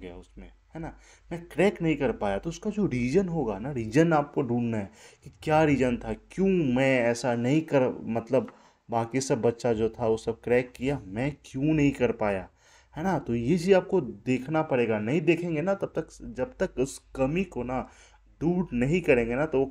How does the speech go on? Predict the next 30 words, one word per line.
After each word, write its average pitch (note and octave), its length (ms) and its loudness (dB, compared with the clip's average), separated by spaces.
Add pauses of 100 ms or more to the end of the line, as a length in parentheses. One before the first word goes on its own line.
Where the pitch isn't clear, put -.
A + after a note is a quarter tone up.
कमी D3 340 0
रहा A2 400 0
के C#3+ 280 -2
रह A2 200 -2
ही B2 160 2
रह A#2+ 180 4
जाएगा G2+ 300 0
ना, D#3+ 60 -4
तो E3+ 120 -2
फिर E3+ 300 -2 (640)
क्या C#3 160 2
मज़ा A2+ 300 2
है, G#2+ 140 4
एकदम G#2 320 -2 (380)
सक्सेस A2+ 420 -12
मिलेगा C3+ 320 0
ही C#3 80 2
नहीं C#3 140 -2
मिलेगा। A2+ 360 0
चलिए G#2+ 320 -4
देखिए, D3+ 260 -4 (580)
आज C#3+ 180 0
ना D#3+ 120 -2
मतलब E3+ 600 2 (960)
मैं C3+ 360 -4
एक, - 260 -10
अ, G#2 420 0
इनपुट C#3+ 340 4
आउटपुट F3 480 2
का F3 280 2